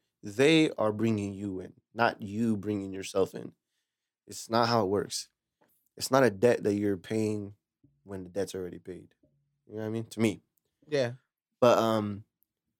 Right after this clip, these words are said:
Speaker 1: the way that it went was a guy from Twitter, he was an A and R, posing as an A and R, and somebody that people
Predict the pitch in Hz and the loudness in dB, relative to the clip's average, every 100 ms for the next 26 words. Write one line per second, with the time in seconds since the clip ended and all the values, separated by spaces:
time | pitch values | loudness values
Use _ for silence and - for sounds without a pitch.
0 | _ _ _ _ _ 113 120 143 151 113 | _ _ _ _ _ 4 6 8 8 6
1 | 120 98 110 104 92 - _ - 98 123 | 2 2 2 2 -2 -6 _ -14 0 2
2 | 127 123 113 - 120 110 104 104 _ _ | 2 -2 -6 2 2 4 -2 -4 _ _
3 | _ 120 117 110 110 113 110 107 95 90 | _ 0 2 0 0 0 2 0 0 -4
4 | - 135 127 123 113 110 104 104 101 - | 0 2 4 4 2 0 -2 0 -2 -4
5 | 101 98 95 _ _ _ _ _ _ 104 | -4 -4 -6 _ _ _ _ _ _ -12
6 | 101 - 127 131 123 117 123 120 120 117 | -8 -2 2 4 4 4 0 2 2 2
7 | - | -2